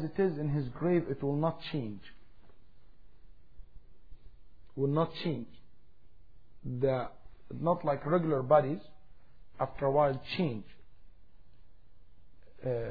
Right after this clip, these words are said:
and the, the worm or what, the, the earth start eating it or observing it. No. The Prophet sallallahu alaihi wasallam's body will remain as it is in his grave until the day of judgment. Sallallahu alaihi wa alihi wa sallam. Therefore, the Jewish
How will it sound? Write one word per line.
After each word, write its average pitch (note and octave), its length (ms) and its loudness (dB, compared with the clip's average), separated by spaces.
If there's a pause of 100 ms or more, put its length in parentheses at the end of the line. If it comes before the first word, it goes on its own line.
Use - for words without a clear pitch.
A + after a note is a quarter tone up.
(140)
and B2+ 280 -2
the, B2 240 2
the A#2 80 0
worm C3 440 4
or G#2+ 200 -6
what, G#2+ 160 -6 (180)
the, A2 80 -6
the A2 120 -6
earth C3+ 320 2
start - 200 0
eating C#3+ 320 0
it C3 260 0
or A2+ 100 -8
observing B2 440 4
it. C3 140 -2
No. C3+ 300 2 (500)
The A#2+ 120 2
Prophet C#3+ 340 6
sallallahu B2 220 0
alaihi C3+ 140 2
wasallam's A#2+ 240 0
body D3+ 300 12
will C3 160 6
remain C3+ 480 2
as C3+ 180 4
it B2 160 -4
is C3+ 180 2
in B2 240 -4
his C3+ 200 2 (560)
grave C3+ 440 4
until B2+ 320 0
the A2+ 100 2
day B2 120 4
of A#2+ 200 2
judgment. A2+ 400 0 (840)
Sallallahu A2+ 420 2
alaihi G#2+ 280 2
wa A2+ 120 0
alihi A2 380 2 (420)
wa B2 80 6 (100)
sallam. A#2 360 8 (720)
Therefore, D3 420 12
the C3+ 100 8
Jewish D3+ 340 12